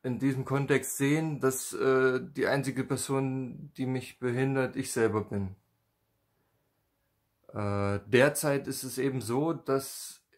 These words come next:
ich oft nicht in die Stille komme, die notwendig wäre, um diese Gedanken besser loszulassen.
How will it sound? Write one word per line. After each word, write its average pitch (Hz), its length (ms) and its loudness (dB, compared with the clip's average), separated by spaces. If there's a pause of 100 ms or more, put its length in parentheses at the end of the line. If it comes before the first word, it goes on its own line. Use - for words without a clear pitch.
ich - 280 -6
oft 151 240 -2
nicht 196 300 0
in 139 240 2
die 143 140 2
Stille 147 320 0
komme, 147 360 0
die 131 140 -2
notwendig 143 580 2
wäre, 143 340 2
um 143 540 0 (1200)
diese 139 280 4
Gedanken 131 500 2
besser 131 280 4
loszulassen. 101 960 0